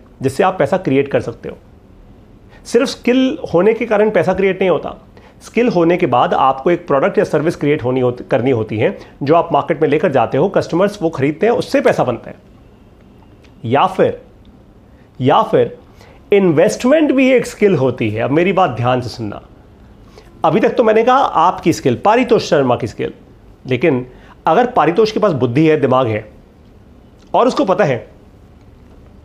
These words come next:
कि यार एक तो मैं मेहनत करके पैसा बना सकता हूँ, एक मेरा पैसा, मैं अपने पैसे को मेहनत करवा सकता हूँ अपने से भी ज़्यादा, क्योंकि भैया पैसा तो नॉन लिविंग थिंग है ना, चौबीसों घंटे सातों दिन मेहनत करेगा,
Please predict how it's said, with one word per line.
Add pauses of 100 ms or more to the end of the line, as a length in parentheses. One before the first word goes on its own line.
(380)
कि
यार
एक
तो
मैं
मेहनत
करके
पैसा
बना
सकता
हूँ, (540)
एक
मेरा
पैसा,
मैं
अपने
पैसे
को
मेहनत
करवा
सकता
हूँ (260)
अपने
से
भी
ज़्यादा, (460)
क्योंकि
भैया
पैसा
तो
नॉन
लिविंग
थिंग
है
ना, (160)
चौबीसों
घंटे
सातों
दिन
मेहनत
करेगा,